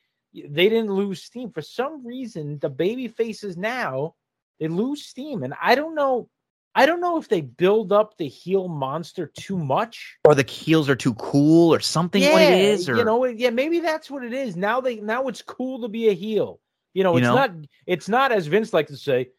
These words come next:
Speaker 1: "good guy versus bad guy."
Speaker 2: The,
Speaker 1: You know?
Speaker 2: the lines are blurred 'cause
Speaker 1: Yeah.
Speaker 2: there are only, there are so few people, 'cause it's the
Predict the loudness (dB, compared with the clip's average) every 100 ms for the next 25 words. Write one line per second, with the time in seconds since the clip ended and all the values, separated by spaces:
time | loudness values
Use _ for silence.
0 | _ _ 2 6 6 6 4 4 2 0
1 | -2 -2 -2 0 0 0 -2 2 4 4
2 | 2 0 0 -2 -10 -4 2 4 4 2
3 | 2 6 8 6 6 4 6 6 4 4
4 | 4 2 4 4 4 2 -4 _ 2 2
5 | 0 -6 -8 _ _ 0 2 4 2 2
6 | 0 -2 -6 _ 0 2 2 0 2 4
7 | 4 0 -6 -6 -4 -4 0 2 0 -4
8 | -2 2 2 0 -14 _ _ _ -2 -2